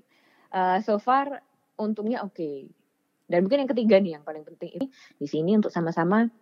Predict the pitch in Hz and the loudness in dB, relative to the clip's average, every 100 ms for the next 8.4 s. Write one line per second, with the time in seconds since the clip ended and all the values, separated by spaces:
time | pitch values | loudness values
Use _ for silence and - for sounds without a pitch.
0 | _ - _ _ - 156 156 156 151 156 | _ -20 _ _ -4 0 2 2 0 -4
1 | 151 _ 156 - 160 160 160 165 208 190 | -10 _ -4 -2 0 0 2 2 4 2
2 | - 170 160 160 180 135 131 165 262 254 | 0 -2 0 0 2 0 0 4 4 8
3 | 240 226 - 185 - 160 175 185 147 156 | 8 6 2 -4 -4 -4 -4 -4 -8 -6
4 | 160 156 156 254 262 240 190 180 196 254 | -8 -6 -2 0 4 2 2 0 2 2
5 | 226 214 202 214 - _ _ - 170 233 | 4 2 0 -4 -8 _ _ -4 -2 -2
6 | 247 226 202 208 208 226 247 220 190 240 | -2 -4 -4 -2 -2 -2 -2 -2 0 0
7 | 208 180 165 160 139 143 165 240 220 214 | 0 -2 -4 -4 -4 -6 -2 -2 -2 0
8 | 220 196 226 | 0 2 0